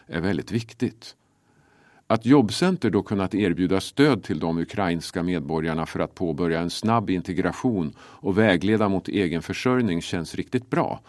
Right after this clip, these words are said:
säger Thomas Knutsson, enhetschef på Jobbcenter. Särskilt i en tid då Boden och Norrbotten är i stort behov av arbetskraft. För att åstadkomma den här insatsen snabbt sökte Bodens kommun i våras E U-medel från den europeiska socialfonden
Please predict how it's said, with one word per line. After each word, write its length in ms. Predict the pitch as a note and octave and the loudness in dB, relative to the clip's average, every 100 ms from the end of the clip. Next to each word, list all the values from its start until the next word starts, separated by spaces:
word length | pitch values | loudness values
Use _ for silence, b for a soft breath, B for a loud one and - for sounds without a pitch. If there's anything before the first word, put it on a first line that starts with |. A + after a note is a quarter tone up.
| B B | B B
säger 240 | - C#2 | -8 -6
Thomas 340 | - D#2+ C#2 - | -6 -8 -8 -8
Knutsson, 580 | - D2 - - C#2 C2+ | -6 -6 -6 -8 -6 -6
enhetschef 680 | E2 C#2 C2+ - E2+ C2 - | -8 -8 -10 -8 -6 -8 -8
på 100 | D#2 | -8
Jobbcenter. 880 | D2+ C#2+ - D#2 C2+ C2 - - - b b b b b b b - | -6 -6 -8 -8 -10 -12 -14 -14 -20 b b b b b b b 2
Särskilt 460 | C3 G2 F3+ - | 4 6 2 2
i 80 | A#2+ | 0
en 100 | G2+ | 0
tid 260 | - A#2+ F#2 | 2 0 2
då 100 | F2 | 0
Boden 440 | F#2 A#2 G#2+ F2 | 0 2 2 2
och 80 | F2 | 0
Norrbotten 580 | F#2+ E2 D#2+ G2+ - F2+ | 0 0 -2 -4 -4 -2
är 120 | E2+ | -2
i 60 | |
stort 340 | E2 - B2+ A#2+ | -4 -4 -4 -4
behov 240 | F2+ F2 | -4 -2
av 140 | E2+ D#2+ | -2 0
arbetskraft. 920 | A#2 F#2 F2 - - D3 - - - _ b b b b | 0 0 -2 -8 -6 -8 -8 -18 -20 _ b b b b
För 140 | - | 4
att 60 | G#2+ | 4
åstadkomma 640 | F#2+ A2 - G2+ C3+ D3 | 6 2 2 2 4 4
den 140 | C3 A2 | 4 4
här 120 | G#2+ | 4
insatsen 640 | G2+ F2 - G2 - G2 | 2 0 -2 -2 -2 -6
snabbt 360 | - G2 F#2 - | -4 0 -2 -2
sökte 360 | G#2 F2+ - | -4 -4 -4
Bodens 360 | A2+ G#2 G2+ G#2+ | -2 0 -2 -4
kommun 380 | - F2+ F2 F2+ | -2 0 0 0
i 40 | |
våras 480 | F2 F2+ C#2+ D#2+ - | 0 0 0 -4 -4
E 140 | A#2+ G#2 | 0 2
U-medel 540 | E2+ F2 A#2+ G#2+ E2+ | 2 2 2 2 0
från 240 | - F2 | -2 -4
den 160 | D#2 D2+ | -4 -4
europeiska 640 | D#2+ E2+ E2 F2 D#2 - E2+ | -4 -4 -2 -2 -4 -4 -8
socialfonden 960 | F#2 - G2+ E2 - E2+ D#2+ D#2 D2+ | -8 -2 0 0 -4 -6 -6 -4 -6